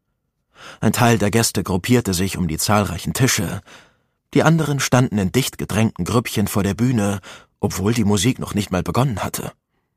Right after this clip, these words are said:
Die Sängerin, Philonia, Fiona, war die einzige Künstlerin an diesem Abend,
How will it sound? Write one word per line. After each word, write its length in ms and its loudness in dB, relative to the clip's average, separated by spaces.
Die 80 4
Sängerin, 600 2
Philonia, 880 -4
Fiona, 760 0
war 160 6
die 160 4
einzige 420 2
Künstlerin 520 0
an 100 -4
diesem 240 2
Abend, 460 2